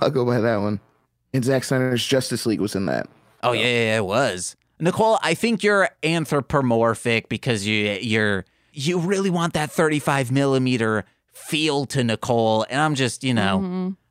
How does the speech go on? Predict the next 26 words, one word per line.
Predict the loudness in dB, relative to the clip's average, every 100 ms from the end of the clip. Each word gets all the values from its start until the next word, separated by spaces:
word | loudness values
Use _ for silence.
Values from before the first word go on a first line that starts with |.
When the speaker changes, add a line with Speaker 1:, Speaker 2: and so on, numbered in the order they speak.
| -6
Speaker 2:
I'm | -2 -2 -2
a | -2
digital | -2 0 0 0 0 -2 -2
age | 0 0 -2 -4 -2
boy. | 0 0 0 -2 -10 _ _ _ _
Speaker 3:
Okay. | -8 -4 -2 -2 -4 -8 _ -2
Speaker 2:
I | 0
was | 2
hoping | 2 2 0 -2
you |
guys | 2 2 2
would | 2
just | 0 2
say | 2 2
"moving | 4 4 4 2
on" | 2 2
before, | 2 2 2 4 4
uh, | 2 0
we | 0 0
tried | 0 0 2 0 0
to | 2 2
dissect | 2 2 2 2 0 0 2
that, | 2 2
but, | 0 0 0
you | -2
know, | 0 0 0